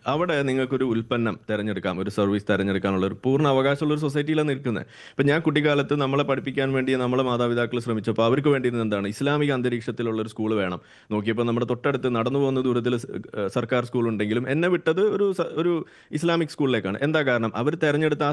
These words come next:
സർവീസ് അത് വേണമെന്നതിൻ്റെ അടിസ്ഥാനത്തിൽ. അതുകൊണ്ടാണ് ഞാനിപ്പോൾ ഇന്നിങ്ങനെ ഒരു എക്സ് ജിഹാദിയായിട്ട് ഇരിക്കുന്ന ഒരു അവസ്ഥയിലേക്ക് വന്നത്. അപ്പം ഞാൻ പറയുന്നു, ഇവിടെ അങ്ങനെ ചൂസ് ചെയ്യാനുള്ള ഓപ്ഷൻ പണ്ടേ ഉണ്ട്, മുന്നേ ഉണ്ട്. അപ്പോൾ അത് ചൂസ് ചെയ്യാതെ, ഏഹ്,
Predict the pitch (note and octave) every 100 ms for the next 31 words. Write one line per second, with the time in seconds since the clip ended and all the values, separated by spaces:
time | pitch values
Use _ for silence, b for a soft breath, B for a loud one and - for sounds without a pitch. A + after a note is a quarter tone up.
0 | D3 C3 C#3 C#3 C3 C3+ C3 D3 D3+ C#3+
1 | C3+ C3 A#2 A#2 A2 G#2+ G#2+ B2+ C#3 C#3+
2 | D#3 C#3+ C#3+ C#3+ C#3 C3+ C3+ B2+ B2 B2+
3 | B2+ B2 B2+ A#2+ A#2+ A2 A2 A2 G2+ -
4 | G#2 G2 F2+ E2+ - B B - F#3+ F#3+
5 | F#3+ F3 C#3+ A#2 G2+ b b b D3+ F3
6 | G#3 G3+ E3+ F3+ F3+ E3 D#3 E3+ D#3 C#3+
7 | D#3 C3+ C3 C3 C#3+ C3 C#3+ B2 B2 B2
8 | G#2+ F#2 - C3+ F3+ F3 G#3+ F#3 F3 F3
9 | C3+ G#2 G#2 - _ _ A2+